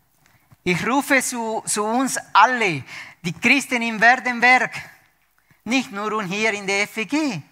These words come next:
wir alle in der Rheintal Valley oder Rheintal, äh, Rheintal, wir brauchen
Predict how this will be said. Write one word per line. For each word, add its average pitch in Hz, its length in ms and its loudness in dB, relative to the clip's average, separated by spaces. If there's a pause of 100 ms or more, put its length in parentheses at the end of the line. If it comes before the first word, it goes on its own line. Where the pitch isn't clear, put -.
(500)
wir 240 320 0
alle 269 600 8 (180)
in 175 180 -8
der 160 380 2
Rheintal 160 680 2
Valley 135 440 2
oder 127 240 -8 (120)
Rheintal, 156 680 0
äh, 139 180 -4 (320)
Rheintal, 147 640 2 (840)
wir 180 240 -2
brauchen 196 920 2